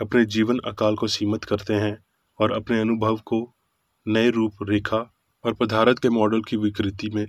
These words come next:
अपनाते हैं। इसे ठीक करने के लिए हमें पहले अपनी टिकटकी को सही दिशा में मोड़ना होगा और फिर उस रास्ते पर चलना होगा।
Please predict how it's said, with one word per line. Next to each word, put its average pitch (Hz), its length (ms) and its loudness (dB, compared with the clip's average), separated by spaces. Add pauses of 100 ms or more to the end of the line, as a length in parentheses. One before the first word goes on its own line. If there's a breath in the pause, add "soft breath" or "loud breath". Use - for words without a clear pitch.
अपनाते 92 420 -6
हैं। 90 380 -12 (2500)
इसे 120 220 2
ठीक 127 280 -4
करने 135 240 2
के 131 120 -6
लिए 135 200 0
हमें 117 220 -2
पहले 113 320 -2
अपनी 110 300 -2
टिकटकी 110 520 -8
को 113 160 -2
सही 110 280 -2
दिशा 107 300 -4
में 113 100 0
मोड़ना 101 380 0
होगा 104 440 -2 (580)
और 110 140 0
फिर 127 240 0
उस - 320 -6
रास्ते 107 380 0
पर 104 220 0
चलना 98 300 -4
होगा। 95 520 -8